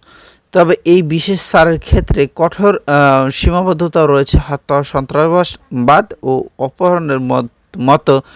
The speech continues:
অপরাধগুলো রাজনৈতিক অভিযোগ, আহ, হিসেবে বিবেচনা করা হবে, হবে না।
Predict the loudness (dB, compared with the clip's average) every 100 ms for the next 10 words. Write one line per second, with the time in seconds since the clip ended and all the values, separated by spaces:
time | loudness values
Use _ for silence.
0 | -20 -18 -4 -2 0 0 -2 -2 0 2
1 | 4 4 2 -8 -8 -12 -6 -4 -2 -2
2 | -2 -4 _ -6 -4 -4 0 0 2 2
3 | 0 -4 -8 _ -6 -2 -2 -2 -4 -2
4 | 0 0 0 0 0 -4 _ -20 -20 _
5 | -4 0 2 2 2